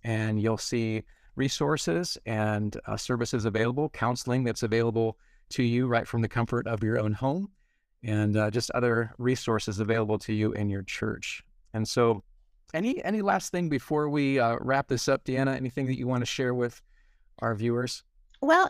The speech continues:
Speaker 2: you mentioned, Doug, the, where do ministers go for, for help for their soul?
Speaker 1: Mm-hmm.
Speaker 2: Uh, and, and when they're in, a, a, they've been experienced trans-,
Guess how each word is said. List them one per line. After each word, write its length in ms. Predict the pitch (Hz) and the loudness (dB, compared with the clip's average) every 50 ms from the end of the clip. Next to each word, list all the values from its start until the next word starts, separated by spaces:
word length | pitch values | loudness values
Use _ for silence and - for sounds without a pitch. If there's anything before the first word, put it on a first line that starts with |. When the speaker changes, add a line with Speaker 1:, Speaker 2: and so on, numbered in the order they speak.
| - | 0
Speaker 2:
you 340 | - 247 269 285 330 349 349 | -2 -2 0 4 6 6 6
mentioned, 600 | 330 311 302 294 - - 285 262 262 247 254 - - - - - 208 202 | 8 8 6 6 4 2 2 2 2 0 -2 -4 -6 -8 -10 -10 -2 2
Doug, 460 | 247 233 220 214 202 202 202 196 190 | 4 6 6 6 6 4 2 -2 -4
the, 300 | 196 202 196 185 - - - 180 - - _ - _ _ _ - - - | -2 0 0 0 -2 -4 -8 -16 -20 -20 _ -20 _ _ _ -20 -6 -2
where 140 | 247 269 262 | 0 2 2
do 100 | 254 240 | 4 2
ministers 500 | 240 240 240 220 - - - 214 196 - | 2 2 0 -2 -4 -4 -6 -6 -6 -2
go 300 | 190 196 190 190 190 190 | 0 2 2 2 2 0
for, 320 | 175 - 208 185 151 - - _ - | -2 -2 -2 -4 -4 -4 -8 _ -10
for 140 | - 196 180 | -8 -6 -2
help 260 | 202 233 208 - - | 0 0 0 0 -2
for 100 | - 202 | -6 -4
their 160 | 165 185 185 | -2 -2 -2
soul? 500 | - - - 165 131 143 139 101 - - - - _ _ - 117 | -2 -4 -2 -2 -2 0 -2 -4 -6 -10 -14 -20 _ _ -20 -20
Speaker 1:
Mm-hmm. 320 | - 220 - 226 226 - - | -20 -12 -8 -8 -6 -4 -2
Speaker 2:
Uh, 300 | 196 185 175 165 160 156 - - _ _ - | 0 0 0 0 0 -2 -6 -12 _ _ -4
and, 260 | 208 208 185 156 - - | -2 0 0 -2 -2 -2
and 240 | 196 202 208 202 202 | -2 0 0 0 0
when 240 | 240 254 269 294 302 | 2 4 6 6 6
they're 220 | 311 277 262 - - | 6 4 2 0 0
in, 340 | 233 233 226 220 214 214 208 - _ _ _ _ _ - - - | 2 2 2 2 2 0 -2 -6 _ _ _ _ _ -18 -8 -6
a, 140 | - 180 185 - | -6 -6 -6 -6
a, 140 | - - 180 - - | -6 -6 -6 -6 -6
they've 240 | 202 196 185 196 190 | -4 -2 0 0 0
been 200 | 202 202 185 - | 0 0 0 -2
experienced 640 | - - - - - 226 226 233 214 180 - - - | -4 -6 -10 -4 -2 0 0 2 0 -2 -4 -6 -8
trans-, 380 | - - 214 196 190 175 - | -4 -2 0 0 0 -2 -4